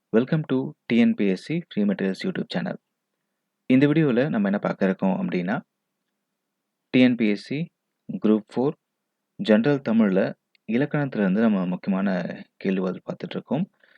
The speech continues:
So, இது பார்ட் ஃபோர் வீடியோ. இன்னைக்கான வீடியோல, அ, இலக்கணத்துல இருந்து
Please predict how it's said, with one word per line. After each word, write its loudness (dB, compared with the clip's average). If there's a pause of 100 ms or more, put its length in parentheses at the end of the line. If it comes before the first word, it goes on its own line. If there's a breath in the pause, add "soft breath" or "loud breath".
(180 soft breath)
So, -2
இது 0
பார்ட் -4
ஃபோர் 2
வீடியோ. 0 (840)
இன்னைக்கான 2
வீடியோல, 2 (640)
அ, 0
இலக்கணத்துல 2
இருந்து 0